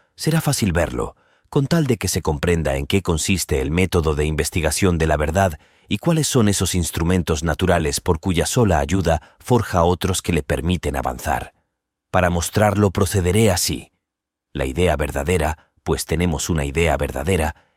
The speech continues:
es cosa distinta de aquello de lo cual ella es la idea. Una cosa es el círculo y otra la idea del círculo.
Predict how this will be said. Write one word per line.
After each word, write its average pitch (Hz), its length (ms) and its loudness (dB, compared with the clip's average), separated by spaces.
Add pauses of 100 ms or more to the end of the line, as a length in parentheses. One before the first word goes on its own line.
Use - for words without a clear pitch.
(200)
es - 140 -2
cosa 147 260 0
distinta 95 560 0
de 67 100 -4
aquello 85 360 -2
de 78 100 -2
lo 71 100 0
cual 92 380 0
ella 120 340 0
es 90 220 0
la 87 100 0
idea. 71 460 -4 (600)
Una 151 200 4
cosa 131 380 -2
es 104 160 0
el 73 100 -2
círculo 76 600 -2 (300)
y 110 160 2
otra 131 320 2
la 90 120 0
idea 85 360 0
del 73 160 -2
círculo. - 600 -8